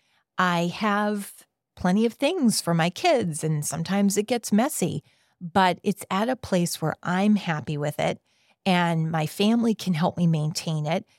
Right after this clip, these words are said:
It's not like O C D level where if we have a piece of paper on the kitchen table, uh, you know, that doesn't follow the correct system that I've got in place. We do what works for us, and we all contribute, hopefully, to keeping it in that certain state.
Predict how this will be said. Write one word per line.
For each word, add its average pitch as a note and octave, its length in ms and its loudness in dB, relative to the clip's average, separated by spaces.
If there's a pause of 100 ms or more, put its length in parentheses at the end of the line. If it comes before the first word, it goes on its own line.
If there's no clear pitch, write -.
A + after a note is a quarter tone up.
(120)
It's - 220 -2
not F3+ 240 -2
like F3 240 0
O F#3 100 0
C F3 240 -2
D F3 200 0
level D#3+ 380 0
where E3+ 140 -4
if - 140 -6
we E3+ 80 -2
have E3 80 0
a D#3+ 80 -4
piece - 260 -8
of - 60 -12
paper F3+ 340 -2
on D#3+ 160 -2
the D#3 80 -8
kitchen D#3+ 560 -4
table, E3+ 760 0
uh, D#3+ 320 -2 (100)
you F3 160 -4
know, D3+ 120 -2
that E3 200 -2
doesn't E3 240 -4
follow D#3 320 -6
the D3 260 -14 (220)
correct E3+ 340 -2
system - 480 -2
that D#3 120 -4
I've D#3 160 -6
got - 180 -4
in D#3+ 80 -6
place. F#3+ 560 0 (400)
We G#3+ 100 2
do A#3+ 220 0
what A#3 180 0
works F3 420 -2
for - 220 -4
us, D3+ 300 -6
and G3 100 2
we F#3+ 140 4
all F#3+ 240 0
contribute, E3+ 840 -2
hopefully, D#3+ 640 -6 (240)
to G#3 140 0
keeping F#3 400 0
it - 180 -2
in F3+ 140 4
that - 220 -2
certain D#3 340 -4
state. - 460 -6